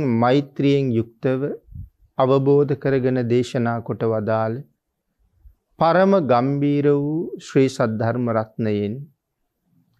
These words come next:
අබමල් රේණුවකටත් වඩා අඩු බොහෝම පුංචි කොටසක්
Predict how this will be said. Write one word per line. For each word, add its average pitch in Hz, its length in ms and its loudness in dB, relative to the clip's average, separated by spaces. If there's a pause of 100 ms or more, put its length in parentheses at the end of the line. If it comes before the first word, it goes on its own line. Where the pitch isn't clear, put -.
(100)
අබමල් 131 480 2
රේණුවකටත් 117 880 -2
වඩා 107 460 0
අඩු 117 260 -6 (1200)
බොහෝම 147 600 4
පුංචි 131 380 -2
කොටසක් 123 640 -8